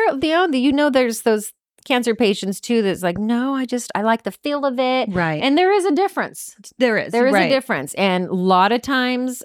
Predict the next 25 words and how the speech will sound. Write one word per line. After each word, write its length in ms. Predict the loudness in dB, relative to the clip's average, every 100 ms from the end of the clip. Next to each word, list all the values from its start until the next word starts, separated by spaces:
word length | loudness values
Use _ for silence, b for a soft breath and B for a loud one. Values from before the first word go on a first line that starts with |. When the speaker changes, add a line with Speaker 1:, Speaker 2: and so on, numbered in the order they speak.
| -6
Speaker 1:
insurance 540 | -4 -4 -4 -4 -4 -6
pays 300 | -4 -4 -4
for 220 | -4 -2
it. 160 | -2 -6 -6
That's 220 | -6 -2
a, 160 | -2 0
that's 220 | 0 0
a 80 | -2
Speaker 2:
Oh. 80 | 0
Speaker 1:
thing. 360 | 0 0 -2 -4 -2
Speaker 2:
Okay. 380 | -2 -2 -4 -6 _ -4
Speaker 1:
Check 220 | -4 0
with 140 | -2 2
your 120 | 2
insurance, 600 | 2 2 4 2 0 -4
because 460 | -4 -4 0 0 2
most 640 | 0 4 4 4 2 -4
insurances 880 | -6 -4 -4 -4 -4 -6 -6 -6 -8 -8 -4
do 240 | 0 0 -2
cover 480 | -2 -2 0 0 0
what's 200 | -2 -2
called 300 | 0 0 0
Speaker 2:
Wow. 60 |
Speaker 1:
a 80 | -6
cranial 800 | -8 -6 -2 0 2 2 2 -2